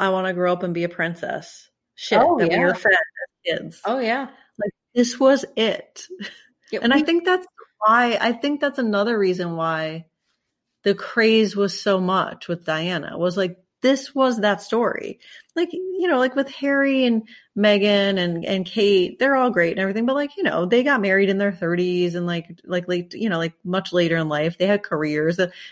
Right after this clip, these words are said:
Speaker 1: you know, like, it's, it's a different, this was, like, she was plucked from, like,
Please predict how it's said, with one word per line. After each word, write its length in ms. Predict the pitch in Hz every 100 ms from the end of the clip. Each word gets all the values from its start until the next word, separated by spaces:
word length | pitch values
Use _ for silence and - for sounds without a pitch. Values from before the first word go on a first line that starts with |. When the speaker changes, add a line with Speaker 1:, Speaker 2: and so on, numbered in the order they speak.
| -
Speaker 1:
you 80 | 294
know, 60 |
like, 140 | 269 269
it's, 160 | 262
it's 200 | - 240
a 40 | 247
different, 560 | 220 240 240 240 214
this 180 | 233 247
was, 160 | 277 254
like, 220 | 214 196 - _
she 180 | - 202
was 120 | 196
plucked 520 | - - 202 240 -
from, 320 | - 247 233 226
like, 400 | 233 214 208